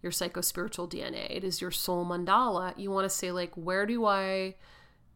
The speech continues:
you know, where am I programmed?" And the chart can tell you a lot about that. So you're looking at these different aspects, right?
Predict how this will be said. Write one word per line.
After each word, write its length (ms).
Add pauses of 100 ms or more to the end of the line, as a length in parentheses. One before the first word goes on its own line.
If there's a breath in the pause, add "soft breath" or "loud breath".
(160)
you 120
know, 280
where 300
am 100
I 80
programmed?" 840 (400 loud breath)
And 420
the 60
chart 280
can 120
tell 200
you 280
a 40
lot 600
about 340
that. 200 (1800 loud breath)
So 220
you're 180
looking 340
at 80
these 160
different 300
aspects, 800
right? 380